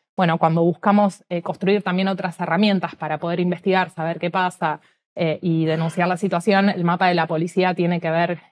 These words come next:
justamente con una herramienta, con una plataforma en ese sentido, ¿no? Que, que permite, eh, acceder a la información respecto de las comisarías de la ciudad, eh, la información de la policía,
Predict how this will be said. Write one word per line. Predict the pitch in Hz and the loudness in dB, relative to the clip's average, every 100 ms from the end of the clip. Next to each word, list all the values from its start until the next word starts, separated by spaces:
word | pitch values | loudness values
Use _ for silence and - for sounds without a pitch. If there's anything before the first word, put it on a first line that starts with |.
| _ - | _ -10
justamente | 180 170 170 185 180 | -6 -4 -2 -2 -4
con | 160 | -4
una | 165 170 165 156 151 | -4 -4 -4 -4 -4
herramienta, | 160 196 190 | 0 2 2
con | 165 | 2
una | 170 175 | 2 2
plataforma | 160 160 156 190 196 | 2 0 0 2 2
en | 170 | 0
ese | 160 175 | -2 -8
sentido, | 170 170 202 185 165 | -4 -2 2 2 2
¿no? | 180 | 0
Que, | 196 170 156 - | 0 -2 -2 -6
que | 185 | -8
permite, | 170 170 185 170 170 - _ _ - | -4 0 0 2 -2 -4 _ _ -8
eh, | 165 165 | -4 -2
acceder | 180 - 180 190 208 | -4 -2 2 4 4
a | |
la | 190 | 4
información | 185 170 175 165 165 202 208 202 | 2 0 -2 -4 0 2 2 2
respecto | - 170 175 | -4 -4 0
de | |
las | 160 - | -2 0
comisarías | 170 165 170 175 165 | -4 -2 -2 -4 -4
de | 175 | -6
la | 160 | -8
ciudad, | - 170 180 185 190 190 - | -4 -2 0 0 0 -2 -6
eh, | 190 170 165 165 | -6 -4 -4 -4
la | 165 | -4
información | 165 165 165 160 180 175 | -6 -6 -8 -4 0 0
de | |
la | 156 | 0
policía, | 156 160 170 - 185 180 185 | -2 -6 -8 -4 -2 0 -2